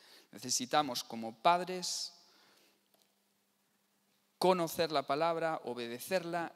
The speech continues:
y enseñarla también a nuestros hijos. Y recordad el ejemplo de Timoteo, compañero de Pablo, que desde su infancia sus, su madre y su abuela le habían enseñado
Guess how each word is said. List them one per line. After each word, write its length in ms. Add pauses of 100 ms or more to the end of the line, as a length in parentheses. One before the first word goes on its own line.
(120)
y 240 (160)
enseñarla 1080
también 400
a 60
nuestros 460
hijos. 440
Y 60
recordad 600 (380)
el 220
ejemplo 640 (240)
de 200
Timoteo, 760
compañero 600
de 120
Pablo, 540 (460)
que 340
desde 440
su 160
infancia 800 (880)
sus, 580 (340)
su 360
madre 440
y 60
su 160
abuela 340
le 140
habían 240
enseñado 720